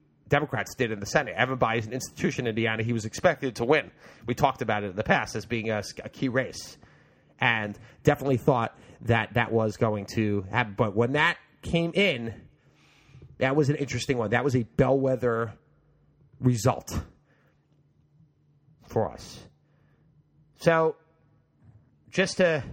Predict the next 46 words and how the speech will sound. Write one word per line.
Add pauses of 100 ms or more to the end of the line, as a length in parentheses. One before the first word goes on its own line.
(500)
couple
vignettes
now
here
at
the
end,
because
this
is
just
a
fascinating, (600)
fascinating
result
here
in
politics.
John
Kasich,
the
Ohio
governor,
did
not,
as
we
know,
did
not
endorse
Donald
Trump. (320)
He
stayed
away
from
Donald
Trump.
He
had
scheduled
a
speech
for
today